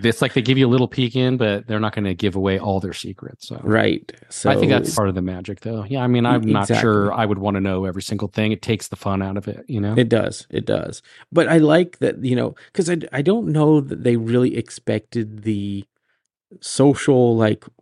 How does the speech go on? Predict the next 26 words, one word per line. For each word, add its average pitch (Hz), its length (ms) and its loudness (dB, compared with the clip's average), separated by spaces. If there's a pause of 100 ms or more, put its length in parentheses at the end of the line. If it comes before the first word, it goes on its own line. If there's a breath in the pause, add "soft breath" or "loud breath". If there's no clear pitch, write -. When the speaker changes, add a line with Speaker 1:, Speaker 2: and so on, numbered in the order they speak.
Speaker 2:
"Shot - 260 -6
on 127 180 -2
iPhone? 143 460 -6
What? 113 260 -10 (200)
Huh?" 151 280 0 (600 soft breath)
I - 80 0
don't 175 160 4
think 185 140 2
they 170 160 4
expected 156 480 -2
that. - 300 -4
It 117 180 -2
was 113 200 -2
just, - 300 -8 (380)
or 156 100 6
maybe 226 300 4
they 269 140 0
did. 196 420 -2 (260)
Maybe 147 480 2
they 175 180 2
did. - 360 -2 (1500)
Speaker 1:
Well, 127 120 -4
I 156 120 0
Speaker 2:
Who 170 100 6
Speaker 1:
think 185 300 4
Speaker 2:
knows? - 60 -20